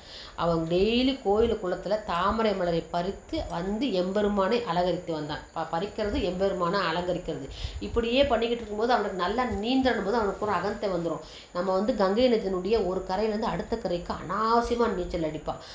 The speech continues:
அப்படி ஒரு சமயம் நீச்சல் அடிக்கையில் என்ன பண்ணா, ஒரு சூழல்ல சிக்கிக் கொள்ளுகிறான். அப்போ கொ-, கொள்ளுகி-, அப்படி அந்த சிக்கல்ல இருக்கும் பொழுது, அப்போ அவன் என்ன பண்றான், கொஞ்சம் கூட அவனால நீச்சல் போடவே முடியல.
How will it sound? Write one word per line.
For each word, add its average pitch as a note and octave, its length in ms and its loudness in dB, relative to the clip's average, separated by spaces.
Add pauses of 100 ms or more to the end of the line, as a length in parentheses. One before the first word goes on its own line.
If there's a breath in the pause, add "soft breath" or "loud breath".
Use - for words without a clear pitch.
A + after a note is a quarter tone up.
(160 loud breath)
அப்படி B3+ 400 0
ஒரு A3 200 2
சமயம் G#3 400 0
நீச்சல் A3+ 280 -2
அடிக்கையில் F#3 400 -4
என்ன F3+ 200 -2
பண்ணா, F#3 300 0
ஒரு F#3 240 0
சூழல்ல B3+ 360 2
சிக்கிக் G#3 360 -4
கொள்ளுகிறான். D#3 340 -4 (340 loud breath)
அப்போ G3 300 2 (100)
கொ-, F#3+ 180 0
கொள்ளுகி-, A#3+ 320 2
அப்படி E3+ 360 0
அந்த G#3+ 260 0
சிக்கல்ல A#3+ 320 2
இருக்கும் F#3+ 260 0
பொழுது, E3+ 520 2 (220 loud breath)
அப்போ F3 260 2
அவன் F3 160 4
என்ன F#3+ 140 2 (100)
பண்றான், F#3 460 2
கொஞ்சம் A#3 300 2
கூட A#3 200 6
அவனால G#3+ 280 2
நீச்சல் A#3 380 0
போடவே F#3+ 260 2
முடியல. F#3 300 -2